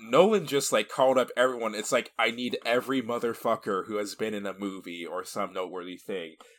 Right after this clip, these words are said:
Josh Peck, you know you, how you were in that shitty, like,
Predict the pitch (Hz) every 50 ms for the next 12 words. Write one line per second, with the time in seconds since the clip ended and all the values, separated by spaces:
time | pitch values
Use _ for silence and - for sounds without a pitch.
0 | _ _ - 135 127 123 120 - - - - 139 123 101 90 - _ _ _ _
1 | _ _ _ 117 117 120 127 127 123 127 123 123 120 120 104 _ - 127 117 113
2 | 113 113 113 117 110 101 117 113 110 107 98 - - - - - 110 107 117 110
3 | 104 98 95